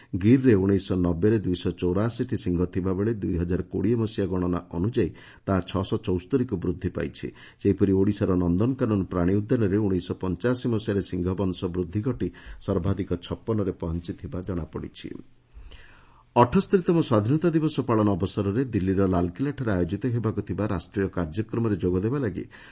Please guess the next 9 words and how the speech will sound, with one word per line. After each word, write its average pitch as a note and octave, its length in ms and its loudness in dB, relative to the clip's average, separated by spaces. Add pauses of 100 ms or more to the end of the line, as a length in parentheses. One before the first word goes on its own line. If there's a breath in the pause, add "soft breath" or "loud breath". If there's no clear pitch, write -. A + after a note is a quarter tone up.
(100)
କନ୍ଧମାଳ A#2+ 500 4
ଜିଲ୍ଲା B2 300 2
ଦାରିଙ୍ଗିବାଡ଼ି A2+ 560 2
ବ୍ଲକ G2 320 -2
ନୀଳକନ୍ଦର G2 640 2
ସାହିର F2+ 320 0
ଅଙ୍ଗନବାଡ଼ି F#2 560 0
କର୍ମୀ F2 300 0 (400 loud breath)
ଲିଲି G#2+ 340 6